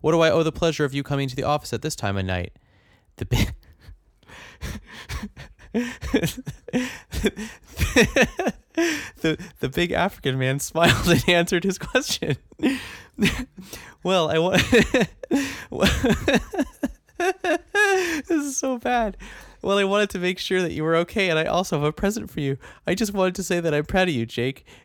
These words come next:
You did <laughs> everything right by the book. Your parole is almost up, so I would get you something to celebrate your one-year anniversary off tech.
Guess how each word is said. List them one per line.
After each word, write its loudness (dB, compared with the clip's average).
You -4
did 0
<laughs> -
everything 4
right 2
by 2
the 0
book. 2
Your 0
parole 0
is -2
almost -2
up, 0
so 0
I 6
would 0
get -2
you -2
something -4
to -6
celebrate -2
your -2
one-year 0
anniversary -2
off 2
tech. -6